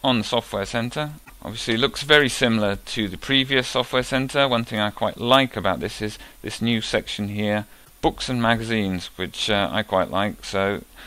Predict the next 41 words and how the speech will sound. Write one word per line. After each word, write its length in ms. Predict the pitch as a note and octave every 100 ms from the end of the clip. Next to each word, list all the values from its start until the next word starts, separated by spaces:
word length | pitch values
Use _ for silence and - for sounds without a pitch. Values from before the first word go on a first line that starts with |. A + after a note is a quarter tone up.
| - - -
if 120 | A#2
you're 300 | B2 A2+ A2 A2+
short 360 | - - B2+ A2+
of 120 | G2+
reading 340 | B2+ C3 B2
matter, 300 | B2 B2 -
you 200 | C3 A2+
can 160 | A2 G#2+
come 180 | A2+ A2
in 140 | G#2+
here 360 | G2+ G#2 G#2+ G2+
and 200 | E2+ G2
take 240 | - G#2+
a 60 | G#2+
look 320 | G#2 G2+ - -
at 380 | - G2+ - - - -
a 80 | F#2
particular 500 | F#2 - - G#2+ G#2
magazine 680 | G2+ G2+ F#2+ G#2+ G#2+ A2 G#2
and 160 | E2+
decide 540 | F#2+ F2+ G2 G2+ G2 -
if 340 | - F#2+ - -
that's 220 | D#2 -
something 440 | - F#2 - F#2 F#2
that 120 | -
you 140 | F#2
might 300 | F#2+ E2+ D2+ -
want 240 | - F#2 -
to 340 | - F2 F#2+ -
buy 380 | F#2 F2 F2 D#2+ -
and 220 | F2 E2+
invest 400 | E2+ G2 G2+ -
in. 120 | B1 - - - - - - - - - - - - - - - - - - - - - - -
So 120 | -
that's 240 | A#2+ D3+
quite 220 | - A#2+ E2+
a 40 |
nice 460 | G2 G2 G#2+ - -
change, 460 | - G#2+ A2 C3
I 180 | A2+ F#2+
think. 380 | G2 C3 D3